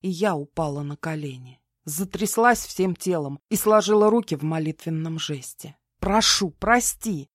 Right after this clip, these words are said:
только не прогоняй. Без тебя я больше не могу". Опустила голову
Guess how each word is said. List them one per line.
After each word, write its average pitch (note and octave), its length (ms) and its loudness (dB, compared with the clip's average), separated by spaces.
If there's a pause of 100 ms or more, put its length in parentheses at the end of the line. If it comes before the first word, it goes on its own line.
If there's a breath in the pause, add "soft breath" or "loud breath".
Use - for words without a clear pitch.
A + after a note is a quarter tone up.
(120)
только C4+ 320 4
не C4 120 6
прогоняй. A#3 760 2 (220)
Без G#3 200 -2
тебя B3 300 4
я E3+ 180 2
больше F3+ 400 -6
не F3+ 140 -6
могу". F3+ 480 -8 (220)
Опустила G#3 580 0
голову F#3 520 2